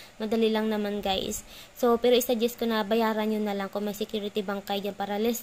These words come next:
hassle, less stress na din. So, ayan na, guys. Um, natapos ko yung aking physical,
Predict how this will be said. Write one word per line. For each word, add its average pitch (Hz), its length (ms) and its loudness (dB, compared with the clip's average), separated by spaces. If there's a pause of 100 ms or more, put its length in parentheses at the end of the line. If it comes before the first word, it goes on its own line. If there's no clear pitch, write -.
(140)
hassle, 208 560 -2
less 214 160 0
stress - 560 -6
na 202 160 -6
din. 202 400 4 (480)
So, - 160 0
ayan 226 320 4
na, 226 80 0
guys. 233 640 2 (1040)
Um, 214 300 2
natapos 226 500 2
ko 240 80 0
yung 226 160 2
aking 202 800 0 (340)
physical, 226 1040 4